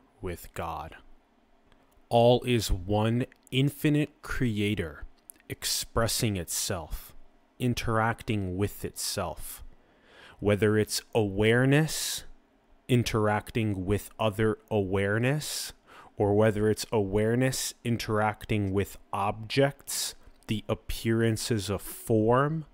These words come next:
whether it's the sensations or perceptions or beliefs or emotions or thoughts or feelings that arise as the transient clouds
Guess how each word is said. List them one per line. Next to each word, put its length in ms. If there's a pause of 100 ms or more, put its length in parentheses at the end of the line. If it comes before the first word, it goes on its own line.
(640)
whether 380
it's 200
the 140
sensations 1120 (100)
or 140
perceptions 1000
or 200
beliefs 800
or 220
emotions 880 (100)
or 140
thoughts 720
or 100
feelings 960 (360)
that 280 (260)
arise 880 (260)
as 240
the 100
transient 920
clouds 880